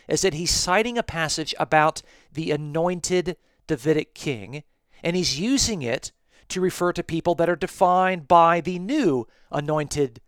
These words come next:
Davidic king, namely Jesus Christ, Jesus the king.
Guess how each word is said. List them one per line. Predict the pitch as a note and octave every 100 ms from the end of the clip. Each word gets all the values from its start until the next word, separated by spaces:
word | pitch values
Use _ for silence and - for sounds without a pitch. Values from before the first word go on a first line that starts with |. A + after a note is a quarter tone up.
| _
Davidic | - C3+ C3 -
king, | - B2+ F#2+ -
namely | D#3+ D3 A#2+ B2+ C3 _ _ _
Jesus | - G3 F3 A2 - - -
Christ, | - B2 - - -
Jesus | - F3 F3 A#2 -
the | -
king. | - - -